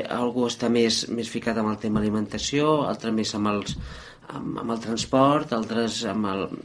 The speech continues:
amb l'ensenyament, amb, amb altres coses, no? Eh, paradoxalment fa poc, és curiós, no? Perquè em truca contínuament aquesta entitat que es diu Greenpeace. Fa anys, pel que sigui, em vaig fer soci i pago una mini, mini quot-, mini quota molt, molt petita,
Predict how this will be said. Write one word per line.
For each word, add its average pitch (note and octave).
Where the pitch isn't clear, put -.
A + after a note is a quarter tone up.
amb A2
l'ensenyament, A#2
amb, A2
amb A2+
altres A2+
coses, G2
no? D#3+
Eh, -
paradoxalment B2
fa B2
poc, B2+
és -
curiós, G#2+
no? A2+
Perquè G2+
em -
truca G#2+
contínuament G2+
aquesta G2
entitat G2
que -
es F2+
diu F2+
Greenpeace. F#2
Fa G2
anys, F#2
pel F2+
que F#2
sigui, G2+
em F2+
vaig F2+
fer F2
soci -
i D3+
pago E2
una E2+
mini, G#2
mini F#2
quot-, -
mini F2
quota F2
molt, E2+
molt F2+
petita, C3+